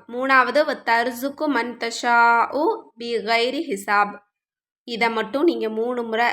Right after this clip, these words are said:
விரல்களால எண்ணி முடிச்சுட்டு, "அல்ஹம்துலில்லாஹ்னு" உங்களுடைய துஆவை அல்லாஹ்விடத்துல நீங்க கேளுங்க. உங்களுக்கு எவ்வளவு ரூபாய் பணம் தேவையா இருக்கோ, எதற்காக தேவையோ, அதை நீங்க வந்து மனதார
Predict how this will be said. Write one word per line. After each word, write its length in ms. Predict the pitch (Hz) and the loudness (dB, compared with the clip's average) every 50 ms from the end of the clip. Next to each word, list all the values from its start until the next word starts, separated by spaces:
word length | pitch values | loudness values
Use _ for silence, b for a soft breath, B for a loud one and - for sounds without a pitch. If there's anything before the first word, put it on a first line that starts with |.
| - - _ 196 | -2 -6 _ -6
விரல்களால 840 | 220 220 233 240 240 262 269 277 240 240 240 247 262 269 277 254 220 | -4 -2 -2 -2 -4 -4 -4 0 4 4 6 6 6 4 2 0 0
எண்ணி 360 | 220 220 233 247 254 269 262 | -2 -2 -2 -2 -4 -6 -6
முடிச்சுட்டு, 520 | 240 233 226 233 247 240 - - - 294 330 440 - - _ - | -6 -6 -6 -6 -6 -6 -8 -8 -4 -4 -4 -4 -4 -10 _ -14
"அல்ஹம்துலில்லாஹ்னு" 1000 | 214 220 226 - - 247 240 240 240 240 233 233 226 226 226 220 220 220 226 262 | -14 -12 -12 -10 -8 -8 -8 -6 -4 -2 -2 -2 0 2 2 4 4 2 0 -2
உங்களுடைய 540 | 277 262 233 233 233 233 240 233 247 240 226 | -4 -6 -6 -6 -4 -4 -2 -2 -2 -2 -4
துஆவை 480 | 196 208 208 208 214 220 214 208 254 277 | -2 0 2 4 6 4 6 6 4 4
அல்லாஹ்விடத்துல 680 | 254 226 214 208 214 247 262 202 214 220 226 220 226 | 4 4 2 0 0 0 -2 -4 -6 -6 -6 -8 -6
நீங்க 240 | 220 214 220 220 214 214 208 | -6 -6 -6 -8 -10 -10 -8
கேளுங்க. 460 | 226 226 233 233 220 220 233 262 302 339 B B B B B B B B | -6 -6 -4 -4 -4 -2 2 2 2 2 B B B B B B B B
உங்களுக்கு 360 | - 233 233 233 233 233 233 | -4 -2 0 0 0 0 -2
எவ்வளவு 440 | 233 233 220 240 269 285 277 277 262 | -2 -2 0 0 0 2 2 2 2
ரூபாய் 440 | 233 233 214 220 254 254 254 254 - | 2 0 2 4 4 4 4 4 2
பணம் 360 | - 220 220 240 262 254 - | 0 0 0 0 -2 -6 -8
தேவையா 420 | - 240 240 254 254 269 262 254 240 | -6 -4 -2 -2 0 0 2 2 2
இருக்கோ, 380 | 220 220 220 - 226 220 214 214 | 0 0 -2 -2 -2 -2 -2 -2
எதற்காக 680 | 214 220 220 262 269 269 269 - 269 269 269 320 330 | -2 -2 -2 -2 -2 -2 0 2 4 4 4 4 0
தேவையோ, 680 | 302 - - 254 240 226 240 233 233 262 302 453 466 B B B B B B | -4 -4 -6 -6 -6 -6 -6 -2 2 2 2 2 2 B B B B B B
அதை 200 | 226 220 214 226 | -4 -2 -2 -2
நீங்க 260 | 233 233 233 226 226 | -2 -2 -4 -4 -2
வந்து 440 | 220 226 226 233 233 277 285 277 240 | -2 -2 -4 -4 -4 -4 -4 -2 0
மனதார 680 | 226 226 233 240 262 269 277 277 277 277 277 285 302 | 2 2 2 2 2 2 4 6 6 8 8 6 6